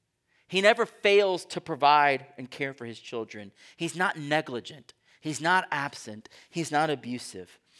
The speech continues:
God the Father is not limited by shortcomings and sin. Now, it doesn't take much to know that in a room this size that there are father wounds around.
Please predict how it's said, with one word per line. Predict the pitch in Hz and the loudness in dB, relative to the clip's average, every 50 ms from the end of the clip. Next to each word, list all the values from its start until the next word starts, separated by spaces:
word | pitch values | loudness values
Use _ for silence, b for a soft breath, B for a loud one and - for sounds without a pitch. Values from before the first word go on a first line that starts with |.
| b b b | b b b
God | - 170 180 208 185 | 4 6 6 6 4
the | 202 | 0
Father | - - - 190 196 185 190 180 | -2 4 4 4 6 6 2 -2
is | 156 151 151 | -2 0 2
not | 180 180 - 180 | 2 2 2 0
limited | 175 165 185 208 214 208 165 156 143 123 - | -4 -2 -2 -2 -4 -4 -6 -8 -10 -4 -2
by | 131 117 110 110 117 117 113 b b b b b | 0 2 2 0 -2 -4 -8 b b b b b
shortcomings | - - - 170 175 - - - 156 143 139 135 127 120 120 117 - b b b b b | -10 -4 -2 -2 -2 -2 -4 -6 -6 -6 -6 -6 -8 -10 -12 -16 -18 b b b b b
and | 120 117 110 | -14 -12 -12
sin. | - - - 110 98 98 90 90 _ _ _ _ _ _ _ _ _ _ _ _ _ _ _ _ _ _ - | -14 -16 -16 -18 -18 -18 -20 -20 _ _ _ _ _ _ _ _ _ _ _ _ _ _ _ _ _ _ -4
Now, | 135 135 131 123 113 _ _ _ _ _ _ - | -2 -2 -2 -2 -6 _ _ _ _ _ _ -14
it | 135 113 | -4 0
doesn't | 160 170 160 170 - - | 0 2 2 0 -6 -6
take | - 151 160 143 | -4 -4 -4 -4
much | 139 147 147 147 - - | -2 -4 -4 -4 -4 -8
to | - 139 | -10 -8
know | 120 123 120 127 123 | -6 -4 -4 -4 -2
that | 123 120 113 110 - B B B | 0 0 0 0 -2 B B B
in | - 135 135 | -6 -6 -6
a | 127 | -4
room | 127 147 156 156 156 | -4 -4 -6 -6 -4
this | 151 151 147 - | -6 -8 -6 -4
size | - 139 131 127 123 120 120 - | -2 0 0 0 0 -2 -4 -8
that | 127 123 | -10 -4
there | 143 139 - | -4 -4 -2
are | 110 113 - | -2 -4 -6
father | _ - 120 120 123 123 123 110 | _ -2 -2 -2 -2 -4 -6 -10
wounds | 104 104 101 95 95 95 98 - - - - - | -12 -14 -16 -16 -18 -20 -20 -20 -20 -20 -20 -18
around. | 101 101 101 104 92 87 _ _ | -16 -16 -16 -18 -20 -20 _ _